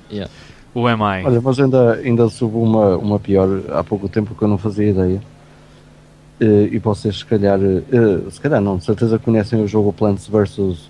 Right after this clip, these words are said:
Speaker 3: Zombies.
Speaker 2: Uhum.
Speaker 1: Yeah.
Speaker 3: Que fo-, que foi, eh, <clears throat> um alto sucesso, ehm,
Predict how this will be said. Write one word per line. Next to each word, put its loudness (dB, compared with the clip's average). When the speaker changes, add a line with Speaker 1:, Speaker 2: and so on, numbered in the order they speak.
Speaker 3:
Zombies. -2
Speaker 2:
Uhum. -10
Speaker 1:
Yeah. 2
Speaker 3:
Que -18
fo-, -20
que -20
foi, 2
eh, 2
<clears throat> 6
um 4
alto 0
sucesso, -4
ehm, -2